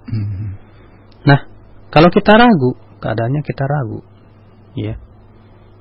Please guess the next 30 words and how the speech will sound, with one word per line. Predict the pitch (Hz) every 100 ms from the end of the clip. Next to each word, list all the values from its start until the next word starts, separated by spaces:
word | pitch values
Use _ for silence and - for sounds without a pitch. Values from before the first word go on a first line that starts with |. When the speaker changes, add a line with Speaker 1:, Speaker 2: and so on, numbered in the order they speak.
| -
Speaker 2:
Maka | 117 - 220 -
pada | 170 165
waktu | 165 160 151
itu | 147 220
kaidah | - 113 139 170
mengatakan | 170 165 - 151 180 135
al-yakin | 127 104 - 170
la | 170
yazulu | 127 110 143 156
bisyak. | 120 - 208 _ _ _ -
Sesuatu | - - 123 - 123
yang | 120
yakin | 113 110 -
tidak | 185 123 110
bisa | 117 120
hilang | 110 131 175
dengan | 135 143
yang | 151 156
ragu. | 208 165 143 160
Artinya | 120 127 123 165
ambil | 208 208 196
yang | 147
yakin, | 123 104 - 160
yaitu | 185 123 135
pada | - 117 120
asalnya | - 196 214
sembelihan | 175 143 123 120 113 110
mereka | 107 110 - 110
itu | -
halal. | 110 190 220 143